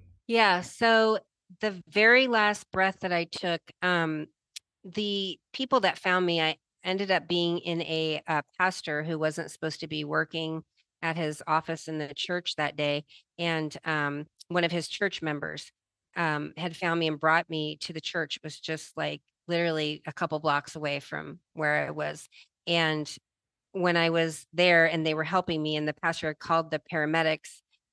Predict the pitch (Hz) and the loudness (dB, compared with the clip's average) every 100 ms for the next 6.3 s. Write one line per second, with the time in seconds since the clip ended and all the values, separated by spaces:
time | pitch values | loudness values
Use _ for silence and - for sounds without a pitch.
0 | - 180 175 165 156 - 214 202 202 - | -6 0 2 2 -2 -8 -8 -6 -8 -6
1 | 240 214 160 165 - _ _ _ - 214 | -4 -2 -2 -4 -10 _ _ _ -6 -2
2 | 208 - 254 226 180 - 180 180 170 170 | -4 -4 2 4 4 0 0 0 0 -2
3 | 165 165 165 170 160 160 - 180 175 165 | -2 0 2 2 0 -4 -8 -2 0 0
4 | 165 _ 202 226 254 247 226 190 185 202 | -4 _ 2 4 4 4 4 2 0 -2
5 | 202 - 190 185 170 156 160 160 165 160 | -4 -4 -4 -2 -2 -2 -2 -2 -2 -4
6 | 165 151 | -4 -4